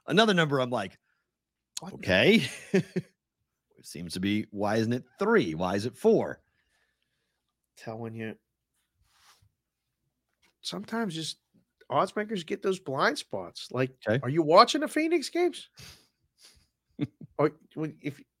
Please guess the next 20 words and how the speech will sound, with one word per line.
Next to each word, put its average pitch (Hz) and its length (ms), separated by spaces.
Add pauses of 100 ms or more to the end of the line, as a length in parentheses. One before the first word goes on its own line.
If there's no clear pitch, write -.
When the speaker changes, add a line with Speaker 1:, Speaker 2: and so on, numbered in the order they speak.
(220)
Speaker 2:
if - 160
you're 139 80
watching 214 380
the 151 80
games, 151 560 (1080)
you 143 100
go, 151 460 (360)
"They 160 100
can't 160 300
be, 117 140 (200)
they 123 80
can't 156 300
be 117 80
two 117 180
buckets." 117 720
Can't. 226 280 (520)
Speaker 1:
Mm-hmm. 87 300 (520)
Speaker 2:
But 117 160
it 139 120
is. 185 400